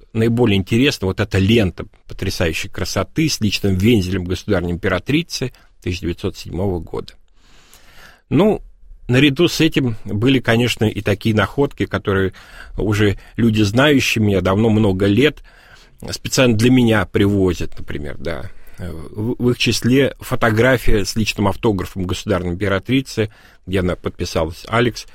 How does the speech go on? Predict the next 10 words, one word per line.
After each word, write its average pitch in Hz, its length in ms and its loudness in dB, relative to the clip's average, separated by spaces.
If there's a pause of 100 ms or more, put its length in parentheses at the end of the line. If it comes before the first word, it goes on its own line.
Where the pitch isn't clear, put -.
(100)
довольно 127 400 4
большая 127 540 2
для 98 200 2
того 101 240 0
времени 98 340 0
фотография, 107 560 -4
восемнадцать 92 480 -4
на 85 80 -4
двадцать 92 280 -6
четыре, 147 460 -2